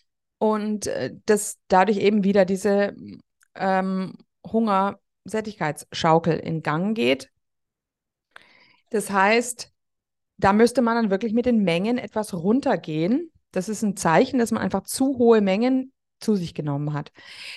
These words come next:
Die Sache ist eben auch die, wenn jemand leicht übergewichtig war, dann hat er auf alle Fälle auch eine Insulinresistenz gehabt. Und wie ihr vielleicht wisst, mit einer Insulinresistenz geht eben auch immer eine Hyperinsulinämie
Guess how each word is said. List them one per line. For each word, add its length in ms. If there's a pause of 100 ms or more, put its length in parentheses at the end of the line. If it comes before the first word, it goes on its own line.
(200)
Die 60
Sache 280
ist 120
eben 200
auch 120
die, 360
wenn 120
jemand 260
leicht 320
übergewichtig 640
war, 400
dann 300
hat 120
er 140
auf 100
alle 200
Fälle 180
auch 100
eine 200
Insulinresistenz 1120
gehabt. 480
Und 260 (460)
wie 160
ihr 100
vielleicht 340
wisst, 460
mit 140
einer 200
Insulinresistenz 1160
geht 180
eben 240
auch 320
immer 300
eine 220
Hyperinsulinämie 1200